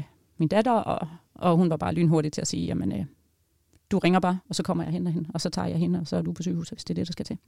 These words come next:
Og så tog vi på sygehuset, så jeg havde min datter med sådan lige i starten. Der var det blevet onsdag aften. Og jeg tror nok, øhm,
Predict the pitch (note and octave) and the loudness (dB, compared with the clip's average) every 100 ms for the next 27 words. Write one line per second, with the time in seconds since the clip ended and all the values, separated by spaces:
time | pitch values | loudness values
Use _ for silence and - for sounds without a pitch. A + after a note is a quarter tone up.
0 | _ _ - - - - - - _ _ | _ _ -20 -18 -18 -20 -20 -20 _ _
1 | _ _ - C#4 D4+ G#3+ G3 G#3 C4 A#3 | _ _ 4 4 8 6 6 4 4 4
2 | F3+ F#3 F#3 - _ _ _ - G#3 G3 | 2 0 0 -2 _ _ _ 4 8 8
3 | F#3 F3 G3 G3 F3+ F#3+ F#3+ G3 - F3+ | 6 2 2 2 0 0 0 0 0 0
4 | - D#3+ - _ _ _ _ _ - - | -2 -6 -10 _ _ _ _ _ -6 2
5 | E3+ D#3 E3 - E3 - - - - - | 4 4 4 2 2 0 -2 -6 -8 -10
6 | - _ _ _ - - F3 F3+ - G#3 | -10 _ _ _ -4 2 2 2 0 2
7 | G#3+ A#3+ - A#3 - E3 E3+ F3 F3+ - | 4 4 2 -4 -2 -2 0 -2 -2 -4
8 | E3 | -6